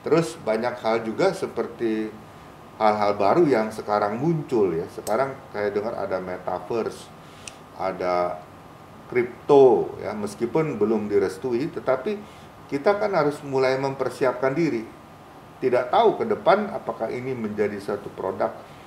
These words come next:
yang menjadi, eh, complementary bagi bisnis kita atau tidak gitu ke depan ya. Jadi akan banyak hal-hal yang baru seperti N F T dan lain-lain. Nah, gimana kita bisa masuk ke bisnis-bisnis yang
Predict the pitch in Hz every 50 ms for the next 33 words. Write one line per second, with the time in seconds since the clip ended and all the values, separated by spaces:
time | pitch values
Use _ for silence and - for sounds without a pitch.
0 | - - - - - 107 113 110 104 107 107 104 104 98 98 95 98 95 95 92
1 | 98 101 101 98 101 98 - - - 95 95 92 92 - - - - - - -
2 | 113 110 107 107 104 110 120 113 110 110 110 - 220 220 208 147 - - - -
3 | - 95 98 101 101 95 92 98 92 - - 113 104 98 - - - 98 - -
4 | 185 208 - - - - - - 190 156 113 - - 80 90 - - 80 - 87
5 | 80 82 80 - 82 82 80 82 - - - - - - - - - - - -
6 | - - - 135 143 160 220 226 196 180 175 175 156 151 131 127 127 156 185 185
7 | - - 143 139 139 - 135 131 127 127 123 120 113 101 95 90 87 - - 202
8 | 208 202 - - - - - - - - - - - - - - 214 - - 113
9 | - - 123 - - 117 117 - 120 117 - - - - 143 135 127 127 123 110
10 | 107 101 98 101 107 113 117 131 143 135 120 101 78 78 87 92 101 113 131 151
11 | 185 208 240 226 - 202 185 190 175 165 143 143 - 156 135 135 131 127 - -
12 | 202 - - 156 135 131 127 123 - 135 123 117 - - 123 113 113 - - -
13 | 123 117 120 - 123 120 113 110 110 113